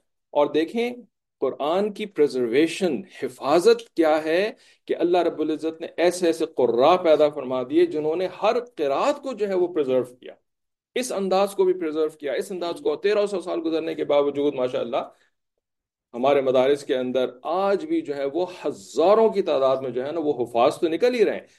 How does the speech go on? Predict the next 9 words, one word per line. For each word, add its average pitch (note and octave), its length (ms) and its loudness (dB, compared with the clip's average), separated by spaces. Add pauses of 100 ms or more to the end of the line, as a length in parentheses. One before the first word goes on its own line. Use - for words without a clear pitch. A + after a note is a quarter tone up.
(200)
लेकिन G#3 440 -4 (400)
सैकड़ों A#3 600 2
की A3 100 -2
तादाद D#3 380 2
में D#3+ 180 -4
जो F#3 100 -6
है A3+ 100 -6
ये A#3+ 260 -6 (140)
इन F#3+ 120 2